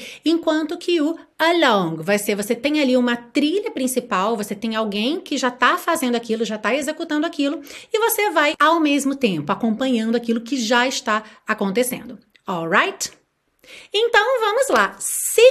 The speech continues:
um cantor que você gosta tá lá no Rock in Rio e você tá na plateia assistindo e ele diz, "Cantem, cantem comigo, cantem junto", o que que ele usaria?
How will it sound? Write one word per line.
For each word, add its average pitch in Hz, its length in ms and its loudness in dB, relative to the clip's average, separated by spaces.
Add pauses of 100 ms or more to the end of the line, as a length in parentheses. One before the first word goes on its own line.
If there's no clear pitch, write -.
um 403 180 2
cantor 311 640 2
que 294 100 -6
você 277 220 -4
gosta 196 420 -4
tá 254 200 0
lá 254 240 2
no 269 260 0
Rock 302 280 2
in 370 60 0
Rio 233 440 6
e 254 60 8
você 247 220 -2
tá 277 100 -4
na 294 120 -2
plateia 262 640 0
assistindo 240 680 -2 (300)
e 240 80 6
ele 277 180 6
diz, 226 440 0 (200)
"Cantem, 415 640 2
cantem 415 480 0
comigo, 359 880 2
cantem 339 420 2
junto", 269 760 2
o 147 40 -10 (220)
que 508 140 8
que 508 80 6
ele 427 140 6
usaria? 262 720 0